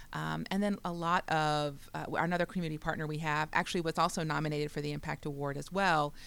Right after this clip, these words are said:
was Community Foundation for Northeast Georgia. And our S B D C unit was nominated also this year. So we felt like we were quite the winning campus. Um, and they also bring many programs. Um, so I would say we have our five hundred thirty graduate students, and we have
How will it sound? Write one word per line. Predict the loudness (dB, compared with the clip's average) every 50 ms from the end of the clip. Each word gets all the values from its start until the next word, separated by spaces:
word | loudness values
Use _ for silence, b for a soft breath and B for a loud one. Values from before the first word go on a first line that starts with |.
| B B B
was | B -2 -2
Community | 0 0 2 2 2
Foundation | 0 0 -2 0 0 0 -2 -2 -4
for | -4 -4
Northeast | -4 -2 -2 -2 -4 -6 -8 -6 -6
Georgia. | -6 -4 -4 -4 -4 -6 -8 -8 -8 -10 -12 b b b b b b b b
And | b 2 2 2 4
our | 4 4 4
S | 4 2 0 0
B | -2 -2
D | -2 -4
C | -4 -4
unit | -4 -4 -4 -4 -4 -4
was | -6 -6 -8 -6 -6
nominated | -4 -2 -2 -2 -2 -2 -2 -2 -2 -4 -4 -4 -2
also | -2 -2 0 0 2 0 0
this | 0 -2 -4 -4 -4
year. | -4 -4 -4 -6
So | -6 -2 0 2 4 4 4 2 0 -2 -4
we | -4 -6 -4
felt | -2 0 0 0 0
like | 0 -2 -2
we | -2 -2
were | -2 -4
quite | -4 -2 -2 -2 0 0
the | -2 -2
winning | -2 0 -2 -2 -4 -4
campus. | -4 -4 -4 -4 -2 0 0 0 -2 -4 -8 -10 -8 -4
Um, | -2 0 0 2 2 0 0 0 -2 -4 B B B B B B B B
and | B 2 4 4
they | 6 6
also | 6 6 6 4 2 0
bring | 0 0 0 0 0 0
many | 0 -2 -2
programs. | -2 -4 -4 -4 -4 -4 -4 -4 -4 -6 -8 -10 -10 -8 -6
Um, | -6 -4 -4 -6 -6 -6 -8 B B B B
so | B 2 4 6
I | 8 8 8
would | 8 6 4
say | 4 6 6 8 8 8 6 4
we | 4 2 2
have | 4 4 4 4
our | 2 2
five | 4 4 4 4
hundred | 4 2 2 4 2 2 2
thirty | 2 2 0 0
graduate | 0 0 0 0 0 -4 -6
students, | -4 -2 -2 -2 -2 -2 -4 -6 -8 -8 -4
and | -2 -2
we | -2 -2
have | -2 -2 0 0 0